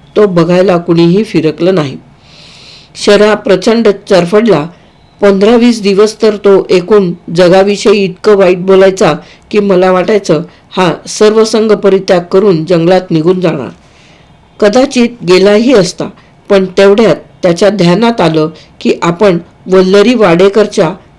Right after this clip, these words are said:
प्रेमात पडलोय. वल्लरी वाडेकर म्हणजे त्याच्या त्या नुकत्याच पडलेल्या मराठी चित्रपटाची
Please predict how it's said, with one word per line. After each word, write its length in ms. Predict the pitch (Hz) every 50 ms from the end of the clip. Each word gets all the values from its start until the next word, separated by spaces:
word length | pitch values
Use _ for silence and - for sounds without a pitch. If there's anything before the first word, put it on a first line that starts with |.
| _ _ -
प्रेमात 320 | 196 185 170 175 190 208
पडलोय. 440 | 208 - - 196 175 165 156 156 151 - - - - _ _ _ _
वल्लरी 480 | 233 185 190 180 180 190 202 208 233 247
वाडेकर 560 | 226 220 208 190 196 208 208 214 214 190 160 131 - - - - _ -
म्हणजे 260 | 185 190 196 214 214
त्याच्या 520 | 196 - 214 185 180 180 - 196 175 165 180 196 - - - - - - - - - - - _ _
त्या 200 | - 190 185 185 - - -
नुकत्याच 540 | 190 185 185 170 - - 233 226 233 - -
पडलेल्या 560 | - 214 202 208 196 196 196 202 185 175 170
मराठी 380 | 170 170 170 175 180 175 220
चित्रपटाची 960 | 202 - 233 202 175 185 175 170 190 175 175 180 185 185 185 - 233 202 165